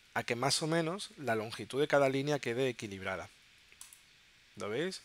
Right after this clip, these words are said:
Se ha encargado, en lugar de partir la palabra aquí, la ha partido más abajo.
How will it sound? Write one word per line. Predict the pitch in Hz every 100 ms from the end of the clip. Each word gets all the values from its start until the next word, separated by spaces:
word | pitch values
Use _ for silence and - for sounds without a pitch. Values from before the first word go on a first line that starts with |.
| -
Se | -
ha |
encargado, | 110 113 120 117
en | 98
lugar | 95 104
de | 113
partir | 113 - - 113
la | 113
palabra | 113 113 117
aquí, | 113 - 139
la | 123
ha | 104
partido | 107 - 117 117 143 - - - - - - - - - - -
más | 107 101
abajo. | 95 87 87 -